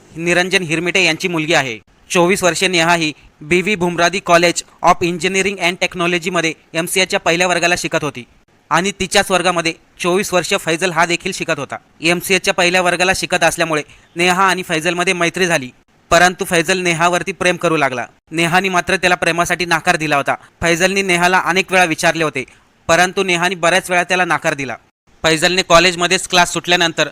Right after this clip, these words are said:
पुन्हा एकदा नेहाला अडवले आणि तिला विचारले. ती नकार देताच फैजलने भर कॉलेजमध्ये तिच्यावरती चाकूनी सपासप वार केले आणि फैजल तिथून फरार झाला. कॉलेजच्या आवारातील लोकांनी चोवीस वर्षीय नेहा हिरमिटे हिला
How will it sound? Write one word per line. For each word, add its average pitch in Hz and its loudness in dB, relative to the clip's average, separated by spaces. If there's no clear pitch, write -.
पुन्हा 180 0
एकदा 175 0
नेहाला 170 2
अडवले 147 0
आणि 175 0
तिला 180 2
विचारले. 156 0
ती 180 -4
नकार 175 2
देताच 165 0
फैजलने 165 0
भर 160 -2
कॉलेजमध्ये 160 0
तिच्यावरती 160 -4
चाकूनी 165 -4
सपासप 160 -4
वार 147 4
केले 123 -8
आणि 190 2
फैजल 170 0
तिथून 185 -2
फरार 165 2
झाला. 147 0
कॉलेजच्या 175 4
आवारातील 170 4
लोकांनी 165 0
चोवीस 175 0
वर्षीय 165 0
नेहा 165 -2
हिरमिटे 165 -4
हिला 156 -2